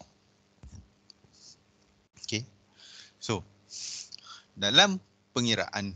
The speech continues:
molar mass, okey, definasi dia adalah mass dalam gram untuk satu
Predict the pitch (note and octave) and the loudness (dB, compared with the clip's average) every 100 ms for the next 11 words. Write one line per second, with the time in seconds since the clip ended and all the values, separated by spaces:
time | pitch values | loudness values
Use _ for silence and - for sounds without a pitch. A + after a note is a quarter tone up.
0 | - - _ - G#2+ C#3 B2+ G#2+ F2 - | -12 -20 _ -2 6 8 8 6 4 -2
1 | G#2 C3 D3+ - - - _ _ _ _ | -2 0 0 -6 -8 -14 _ _ _ _
2 | _ _ _ _ _ _ - - - C3 | _ _ _ _ _ _ -20 -20 -10 -10
3 | E3 _ _ _ _ _ _ _ _ _ | -10 _ _ _ _ _ _ _ _ _
4 | _ A#2+ C3 D3+ C3 G2+ F#2 A#2+ G#2+ A#2+ | _ -2 0 2 2 2 0 -2 -2 -2
5 | - - C3 - - _ _ _ _ _ | -4 -8 -10 -12 -20 _ _ _ _ _
6 | _ _ _ _ - - - - - _ | _ _ _ _ -10 -10 -18 -20 -20 _
7 | B2 F3 G3+ - - - - - - _ | 4 6 8 6 4 -2 -12 -20 -20 _
8 | _ _ _ _ _ _ _ _ _ - | _ _ _ _ _ _ _ _ _ -20
9 | - _ G#2+ G2+ G2+ G2+ G#2 D#3+ - - | -20 _ -6 -4 -4 -2 -2 -2 -8 -20
10 | _ _ _ _ - - - _ _ A#2+ | _ _ _ _ -16 -16 -20 _ _ -6
11 | A#2 - D#3+ - - G#2+ G#2+ - - F3 | -4 -2 -2 -2 0 0 -2 -10 -4 -4
12 | G3+ | -4